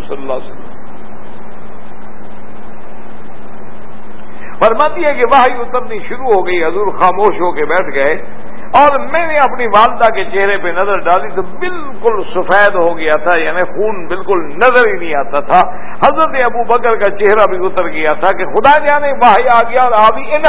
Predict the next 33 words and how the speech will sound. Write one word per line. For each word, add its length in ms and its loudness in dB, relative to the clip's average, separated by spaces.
حالات 400 4
میں 120 -4
گیا 300 0
ہے 260 -2
کہ 160 -4
اسی 220 -4
موضوع 400 2
پہ 80 -2
ابھی 140 -2
بات 360 4
ہو 80 2
رہی 160 -2
تھی 200 -4
اور 260 4
ہماری 340 4
بیٹی 280 0
نے 120 -4
بڑا 160 2
سخت 320 0
جواب 480 2
دیا 220 2
اللہ 240 2
کے 200 -2
نبی 160 -4
کو، 180 -2
خدا 320 4
جانے 260 0
اللہ 240 2
کیا 320 4
حکم 260 0
نازل 400 0
فرماتے 440 0
ہیں۔ 60 -6